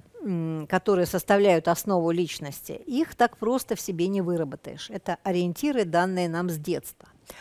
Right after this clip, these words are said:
Ну вот, э, ориентация на психологическое здоровье — это хороший путь, а, хороший путь туда, где мы станем более адекватными.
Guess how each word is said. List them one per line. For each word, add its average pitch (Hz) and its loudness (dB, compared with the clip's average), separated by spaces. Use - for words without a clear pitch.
Ну 302 8
вот, 466 10
э, 226 8
ориентация 269 10
на 202 6
психологическое 214 2
здоровье — 302 10
это 277 8
хороший 262 6
путь, - -2
а, 165 6
хороший 220 2
путь 220 -4
туда, 240 4
где 180 2
мы 185 2
станем 208 2
более 196 2
адекватными. 196 2